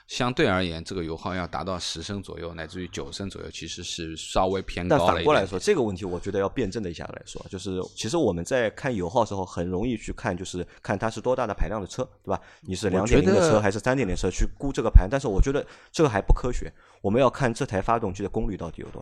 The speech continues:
Speaker 2: 大。其实是油耗，尤其是这是一个热转换的一个
Speaker 1: 那我，
Speaker 2: 过程嘛。
Speaker 1: 我，我没有啊，呃，我没有去，去对比过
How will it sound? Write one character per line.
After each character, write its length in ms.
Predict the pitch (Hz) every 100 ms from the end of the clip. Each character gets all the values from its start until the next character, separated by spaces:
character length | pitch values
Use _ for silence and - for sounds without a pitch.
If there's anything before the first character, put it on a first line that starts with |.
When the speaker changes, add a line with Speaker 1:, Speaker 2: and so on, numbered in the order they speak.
| -
Speaker 2:
大。 80 | - _ _ _ _ _ _ _
其 100 | 131
实 120 | 139
是 200 | 135 123 - - -
油 200 | 104 101
耗， 420 | 185 120 - - _ _ _ _ _ _ -
尤 220 | 101 98
其 100 | -
是 140 | 123 117
这 260 | - -
是 160 | 135 113
一 20 |
个 120 | 107
热 160 | 107 143
转 160 | - 78
换 180 | 131
的 60 | 107
一 20 |
个 140 | 90 - -
Speaker 1:
那 60 | -
我， 180 | 110 104
Speaker 2:
过 100 | 123
程 120 | 107
嘛。 100 | 90
Speaker 1:
我， 100 | 110
我 20 | 107
没 160 | 110
有 140 | 147 82
啊， 200 | 60 - 64
呃， 260 | 87 90 90
我 140 | 101 98
没 100 | 127
有 140 | 104
去， 360 | - - 104 90
去 260 | - 104 87
对 120 | 156
比 200 | 104 85
过 320 | 80 104 82